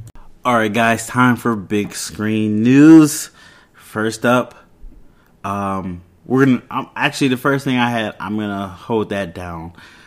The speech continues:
We're gonna go, uh, man, all these are pretty big. Let's go with this one. This one's kinda a good starter off. I know I'm just rambling <laughs> right now.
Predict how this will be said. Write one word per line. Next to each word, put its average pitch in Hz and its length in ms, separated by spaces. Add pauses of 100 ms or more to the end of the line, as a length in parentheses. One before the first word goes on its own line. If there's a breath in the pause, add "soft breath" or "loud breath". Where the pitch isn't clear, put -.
(140 loud breath)
We're 107 100
gonna 113 160
go, 110 540 (340 loud breath)
uh, 101 560 (240)
man, 98 400 (240)
all 107 240
these 95 420
are 87 280
pretty 90 260
big. 87 340 (420 soft breath)
Let's 165 140
go 208 140
with 175 120
this 127 180
one. 87 160
This 139 160
one's 135 300
kinda 127 680
a 110 100
good 113 260
starter 85 400
off. - 240
I - 120
know 127 140
I'm 98 180
just 87 140
rambling 85 500
<laughs> - 40
right 143 180
now. 254 80